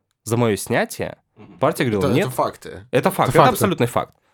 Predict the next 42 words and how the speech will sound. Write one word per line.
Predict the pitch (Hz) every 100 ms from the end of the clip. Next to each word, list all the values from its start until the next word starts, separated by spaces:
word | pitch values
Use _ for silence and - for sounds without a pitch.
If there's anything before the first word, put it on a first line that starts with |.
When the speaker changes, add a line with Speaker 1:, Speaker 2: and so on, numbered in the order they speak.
| _ -
Speaker 1:
А | 127
Speaker 2:
Это |
Speaker 1:
партия | 131 160 120
говорит: | 113
«Нет». | 143
Speaker 2:
зафиксировано | 175 220 233 147
как-то? | 120 - 101 101
Speaker 3:
Они | 127 196
Speaker 1:
Не, |
ну | 165 156
как | 165 -
это | 120
зафиксировано? | 107 117 139 135
Speaker 3:
<laughs> | 156
На |
бумаге. | 165 151 117 123
Speaker 1:
<laughs> | 135 143 139 - -
Speaker 3:
В | 147
июле | 156 208 262 208
предложил, | 151 139 139 131 190 185 131
в | 113
начале | 139 156 131
июля, | 120 190 196
по-моему, | 123 107
да, | 123
или | 127 101
в | 95
середине | - 120 123
Speaker 1:
Ну | 170
да, | 160
Speaker 3:
июля, | 151
Speaker 1:
то |
есть | 123
когда | - 165
мы | 175
уже | 139
вели | 151
Speaker 3:
двадцать | 185 165
миллионов | 180 180 -
Speaker 1:
активную | 175
Speaker 3:
рублей. | 135
Speaker 1:
кампанию. | 101 - -